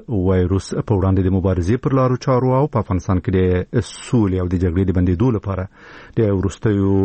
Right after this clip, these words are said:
آه، آه، غوښتنو، آه، په اړه خبرې کوو. تاسو هم کولای شئ چې په دې پروګرام کې ګډون وکړئ. لکه څنګه چې مخکې مو واورېدل، د افغانستان ولسمشر له وسلوالو طالبانو بیا وغوښتل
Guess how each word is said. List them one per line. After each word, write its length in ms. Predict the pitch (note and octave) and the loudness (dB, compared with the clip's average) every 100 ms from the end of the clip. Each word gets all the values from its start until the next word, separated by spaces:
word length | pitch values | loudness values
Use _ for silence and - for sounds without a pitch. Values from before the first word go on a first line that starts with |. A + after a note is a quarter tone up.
| G2 | 2
آه، 640 | G#2 - G#2+ G2 F#2+ F#2 F2+ | -2 -4 0 2 2 0 -2
آه، 840 | G2+ - - - - - A2 F#2+ F2 | -4 -16 -20 -20 -14 -4 0 2 2
غوښتنو، 460 | F2+ - G#2+ F2+ F2+ | -2 -2 0 2 0
آه، 580 | E2 - - A2+ F#2+ F#2 - | -2 -6 -6 -2 0 0 0
په 60 | |
اړه 360 | A#2 G#2 F#2 F2+ F2 | 0 0 0 0 -2
خبرې 240 | F#2 F#2 G2+ | -2 -2 0
کوو. 180 | A#2 G#2 G#2+ | 0 0 0
تاسو 160 | - | 0
هم 160 | A2 B2+ - - - - - - - | 0 0 -4 -20 -20 -20 -20 -20 -6
کولای 240 | G#2+ G#2 G#2 | 0 0 0
شئ 120 | G#2+ | -2
چې 100 | G2+ | -2
په 60 | F#2+ | 0
دې 80 | G2+ - | 0 0
پروګرام 340 | F#2 F2+ F2+ - | 0 0 0 0
کې 100 | G#2 - F#3 G2+ F2 | -2 0 0 0 2
ګډون 260 | F#2+ F#2 F2+ | 0 2 2
وکړئ. 280 | F2+ - G2+ F#2 F2+ | 0 0 0 2 2
لکه 160 | F2+ - | 0 -2
څنګه 160 | G2 F#2 | -2 0
چې 80 | F#2 | -2
مخکې 180 | - G#2 | -2 0
مو 140 | F#2+ F2+ F2 | 2 2 2
واورېدل، 720 | G2 G2 G2 F#2+ G2 G2+ D3 F#2 | 2 2 2 2 2 0 -2 0
د 140 | F#2 G2 A2+ | 2 2 -2
افغانستان 360 | G2+ F2 G2+ | -2 0 0
ولسمشر 640 | F#2 F2 F2+ - F#2+ G2 F2 | 2 0 -2 -2 -2 0 -2
له 140 | G#2 F#2 | 0 0
وسلوالو 440 | F2+ G2+ F#2 F#2 G#2 | 0 0 0 0 0
طالبانو 340 | F2+ F#2 F#2 G2 | 0 2 2 2
بیا 100 | G#2+ | 2
وغوښتل 380 | A#2 A2+ - | 2 2 -2